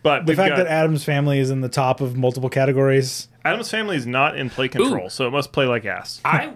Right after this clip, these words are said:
Speaker 3: I wonder if they're alphabetical?
Speaker 1: They are not.
Speaker 3: Okay.
Speaker 2: <laughs>
Speaker 3: Okay. That's fine.
Speaker 1: They are, actually.
Speaker 3: <laughs> Ah, there we go.
Speaker 1: But why
Speaker 3: That's
Speaker 1: are they
Speaker 3: why.
Speaker 1: numbered? Anyway, I just, I,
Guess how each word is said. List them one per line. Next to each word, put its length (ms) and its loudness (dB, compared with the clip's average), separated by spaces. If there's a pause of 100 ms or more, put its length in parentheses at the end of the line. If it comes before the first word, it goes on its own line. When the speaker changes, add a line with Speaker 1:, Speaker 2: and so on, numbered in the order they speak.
(140)
Speaker 3:
I 180 -2
wonder 540 -8 (240)
if 220 -4
they're 340 0
alphabetical? 600 -8 (800)
Speaker 1:
They 260 2
are 140 -4
not. 380 -8
Speaker 3:
Okay. 200 0 (540)
Speaker 2:
<laughs> 120 -20
Speaker 3:
Okay. 320 -6 (340)
That's 200 -4
fine. 140 -2
Speaker 1:
They 80 0
are, 340 -4 (100)
actually. 520 -4
Speaker 3:
<laughs> 80 0
Ah, 1120 2
there 140 2
we 80 0
go. 260 2
Speaker 1:
But 120 2
why 100 4
Speaker 3:
That's 120 2
Speaker 1:
are 40 -2
they 100 0
Speaker 3:
why. 60 -4
Speaker 1:
numbered? 360 -10 (300)
Anyway, 340 0
I 120 2
just, 100 0
I, 460 4